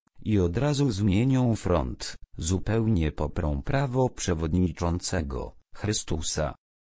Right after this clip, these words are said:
Samolubstwo, waleczność, pycha i tak dalej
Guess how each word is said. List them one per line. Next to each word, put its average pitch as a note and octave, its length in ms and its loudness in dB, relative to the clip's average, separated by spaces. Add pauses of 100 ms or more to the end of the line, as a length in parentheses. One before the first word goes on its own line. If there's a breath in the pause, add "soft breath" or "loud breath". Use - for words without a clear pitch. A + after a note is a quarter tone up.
(100)
Samolubstwo, - 1160 -2 (200)
waleczność, E2 1080 -4 (240)
pycha C#2+ 500 -2 (240)
i F2+ 160 -2
tak G#2+ 240 -2
dalej D2+ 520 -2